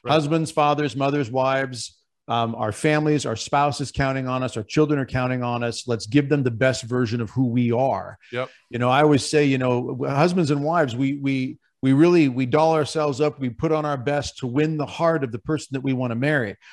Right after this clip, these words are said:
Speaker 2: I wanna win the heart of my wife. She wants to have a winnable heart. And so we go through all these steps, understandably
Speaker 1: Right.
Speaker 2: and rightfully so,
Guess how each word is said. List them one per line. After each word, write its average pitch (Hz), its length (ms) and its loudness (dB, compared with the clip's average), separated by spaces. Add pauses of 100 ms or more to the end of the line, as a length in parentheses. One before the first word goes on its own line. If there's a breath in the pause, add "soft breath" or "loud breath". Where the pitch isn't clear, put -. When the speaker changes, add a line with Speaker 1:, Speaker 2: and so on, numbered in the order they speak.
Speaker 2:
I 147 120 4
wanna 160 260 4
win 143 160 2
the 135 80 0
heart 139 220 0
of 131 60 -2
my 127 140 0
wife. 120 340 -4
She - 280 -2
wants 143 240 -2
to 120 80 -6
have 127 200 0
a 127 60 2
winnable 120 400 0
heart. 139 380 -2 (320 loud breath)
And 123 100 -4
so 151 160 0
we 127 140 2
go 123 180 4
through 127 220 0
all 151 200 2
these 170 200 -2
steps, - 580 -2 (160)
understandably 170 640 0
Speaker 1:
Right. 139 60 -2
Speaker 2:
and 131 120 -4
rightfully 143 400 -2
so, 220 440 -2